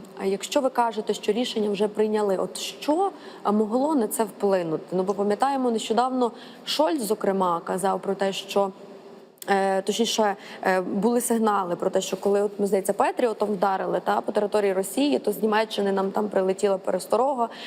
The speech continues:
більше так не робити, бо зброї не буде. А зараз Шольц наче вже й не проти.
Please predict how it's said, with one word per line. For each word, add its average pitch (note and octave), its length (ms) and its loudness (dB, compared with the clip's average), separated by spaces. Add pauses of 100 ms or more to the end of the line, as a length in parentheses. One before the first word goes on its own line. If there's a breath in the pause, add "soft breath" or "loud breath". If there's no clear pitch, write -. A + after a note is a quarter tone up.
(160 loud breath)
більше G3+ 280 0
так G3 160 -2
не G3+ 80 2
робити, F#3+ 300 0
бо F#3+ 100 0
зброї F#3+ 280 0
не F#3+ 100 0
буде. B3 440 2 (300 loud breath)
А F3+ 380 2
зараз F#3+ 360 0
Шольц G3 440 -2
наче F#3+ 280 0
вже F3+ 260 2
й F#3 40 0
не F#3 120 0
проти. A#3+ 680 2